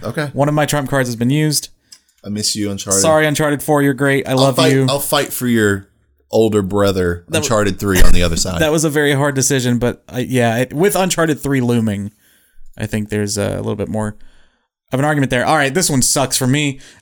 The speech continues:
Speaker 2: Uh, <laughs> we have number ten, Little Big Planet two versus number fifteen, Shovel Knight.
Speaker 1: Yeah.
Speaker 2: Oh, this hurts so much. Um, okay.
Speaker 1: I'll just go ahead and tell you if it makes the decision at all easier for you
Speaker 2: Yeah.
Speaker 1: that I'm going Shovel Knight.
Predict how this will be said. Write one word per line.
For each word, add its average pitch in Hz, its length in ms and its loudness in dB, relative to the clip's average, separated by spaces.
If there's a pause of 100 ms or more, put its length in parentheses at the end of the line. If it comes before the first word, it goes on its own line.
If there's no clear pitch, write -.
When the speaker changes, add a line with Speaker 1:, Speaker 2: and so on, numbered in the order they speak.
(120)
Speaker 2:
Uh, 170 640 2
<laughs> - 40 0
we 247 120 2
have 196 320 -2
number 196 220 0
ten, 208 340 4
Little 185 160 2
Big 185 160 -2
Planet 180 340 -2
two 185 200 0
versus 165 280 -2
number 160 220 -2
fifteen, 160 460 -4
Shovel 165 380 0
Knight. 127 280 0
Speaker 1:
Yeah. 85 200 -2 (320)
Speaker 2:
Oh, 202 320 2
this 196 200 0
hurts 175 280 0
so 156 200 -2
much. 139 400 -2 (100)
Um, 131 760 0 (340)
okay. 135 120 0
Speaker 1:
I'll 135 60 0
just 165 180 0
go 196 120 2
ahead 175 140 -2
and 123 100 -4
tell 143 160 0
you 117 180 2
if 107 140 -4
it 104 100 -2
makes 107 240 -4
the 104 80 -6
decision 95 480 -4
at 101 200 -2
all 90 200 0
easier 95 360 -2
for - 180 -10
you 85 500 -2
Speaker 2:
Yeah. 127 220 0
Speaker 1:
that 85 120 -6
I'm 95 200 -2
going 85 320 -2
Shovel 82 400 2
Knight. - 260 -16